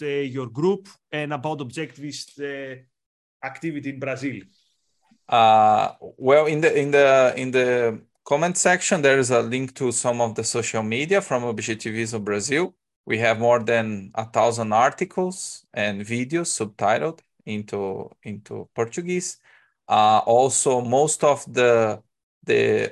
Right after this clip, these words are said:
Speaker 2: Ar-, Aricampus courses are also subtitled in Portuguese. You're going to see, like, a, a, a yellow label subtitle, so you can enter directly in the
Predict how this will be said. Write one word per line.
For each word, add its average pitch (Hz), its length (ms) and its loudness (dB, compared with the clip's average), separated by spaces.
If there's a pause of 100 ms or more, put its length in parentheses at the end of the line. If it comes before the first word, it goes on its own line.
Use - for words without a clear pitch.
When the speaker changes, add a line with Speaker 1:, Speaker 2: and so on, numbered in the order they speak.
(120)
Speaker 2:
Ar-, 117 340 2
Aricampus 117 680 -2
courses 117 680 0
are 107 320 2
also 113 260 0
subtitled 113 600 0
in 107 100 -4
Portuguese. 147 520 -2
You're 110 100 -6
going 110 260 -6
to - 120 -10
see, - 200 -2
like, 107 320 -2
a, 107 300 -4
a, 104 300 -10 (240)
a 113 280 -12
yellow 110 560 0 (240)
label 123 500 -2 (360)
subtitle, 127 840 0
so - 220 -4
you 113 120 0
can 113 360 -4
enter 117 360 -4
directly 107 580 -2
in 110 80 -4
the 107 280 -2